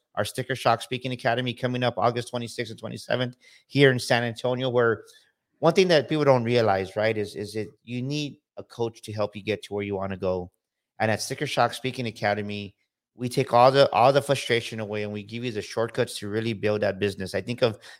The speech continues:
Jen Hardy, right? Jen Hardy was just at our last Sticker Shock Speaking Academy, and she's crushing it. She's having her own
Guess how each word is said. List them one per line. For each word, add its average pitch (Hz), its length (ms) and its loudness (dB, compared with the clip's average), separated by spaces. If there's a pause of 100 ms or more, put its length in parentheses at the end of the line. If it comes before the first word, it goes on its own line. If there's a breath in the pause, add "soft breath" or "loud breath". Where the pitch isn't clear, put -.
Jen 123 260 6
Hardy, 120 340 6
right? 107 200 4
Jen 117 160 0
Hardy 117 280 0
was 107 160 -4
just 120 200 2
at 113 100 6
our 98 160 6
last 110 380 2 (280 loud breath)
Sticker 120 300 -8
Shock 113 260 2
Speaking 120 300 -6
Academy, 107 400 0
and 107 80 -6
she's 127 180 -8
crushing 143 380 -2
it. 101 100 -2
She's 110 160 -10
having 123 220 -2
her 110 140 0
own 120 280 -2